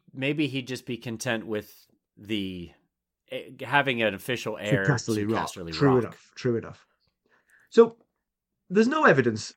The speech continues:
Speaker 2: actual evidence, that Tyrion was involved in this. We were following his
Speaker 1: Right.
Speaker 2: P O V.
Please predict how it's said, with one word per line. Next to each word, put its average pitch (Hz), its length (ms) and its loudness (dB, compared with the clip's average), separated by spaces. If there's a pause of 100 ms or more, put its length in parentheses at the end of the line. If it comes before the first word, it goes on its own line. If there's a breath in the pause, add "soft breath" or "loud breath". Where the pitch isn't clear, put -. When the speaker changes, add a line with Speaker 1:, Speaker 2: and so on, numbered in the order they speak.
(100)
Speaker 2:
actual 120 360 0
evidence, 92 280 -10
that - 160 -14
Tyrion 110 340 0
was 98 200 -12
involved 113 440 -4
in 78 120 -12
this. 85 300 -12 (500)
We 107 180 -6
were 104 180 -4
following 120 440 4
his 123 140 -2
Speaker 1:
Right. 135 100 4
Speaker 2:
P 135 60 6
O 127 60 4
V. 131 280 0